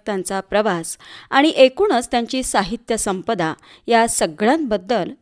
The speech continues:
जाणून घेणार आहे. तेव्हा मैत्रिणींनो, श्रोते हो,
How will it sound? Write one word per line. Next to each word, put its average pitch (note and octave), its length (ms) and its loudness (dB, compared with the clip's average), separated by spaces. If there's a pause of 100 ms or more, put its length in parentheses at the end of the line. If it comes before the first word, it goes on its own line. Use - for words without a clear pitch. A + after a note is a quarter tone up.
(140)
जाणून G#3 300 2
घेणार E3+ 340 -4
आहे. E3 80 -6 (920)
तेव्हा A3+ 340 -2
मैत्रिणींनो, A3+ 580 -4
श्रोते G#3 340 -6
हो, C4 180 -2